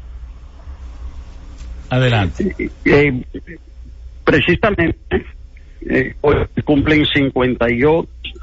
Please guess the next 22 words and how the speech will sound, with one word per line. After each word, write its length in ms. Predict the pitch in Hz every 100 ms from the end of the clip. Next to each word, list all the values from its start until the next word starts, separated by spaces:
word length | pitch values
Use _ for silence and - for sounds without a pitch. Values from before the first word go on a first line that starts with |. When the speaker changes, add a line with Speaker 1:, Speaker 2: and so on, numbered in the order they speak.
| -
Speaker 2:
cuatro 480 | 185 175 - 156
años, 420 | 151 156 147 170 -
Speaker 1:
Cincuenta 360 | 110 95 87
y 40 | 92
cuatro. 320 | 90 78 131
Speaker 2:
eh, 100 | 131
de 180 | 117 131
la 120 | 131
intervención 840 | 120 123 120 117 - 135 143 147
militar 680 | 151 139 135 - 123 135 139
estadounidense 640 | 127 135 131 123 131 123
en 60 | 139
la 100 | 123
República 480 | 123 - 117 110 107
Dominicana. 540 | 101 95 90 - - - - - - - - - - - -
Y 180 | 135 123
yo 120 | 147
quisiera 360 | 147 170 - -
destacar, 720 | 160 - 135 - 135 135 135 - -
eh, 220 | 120 117 -
la 380 | 117 127 131 131
actualidad 1160 | 127 123 - - - 139 139 131 123 - 143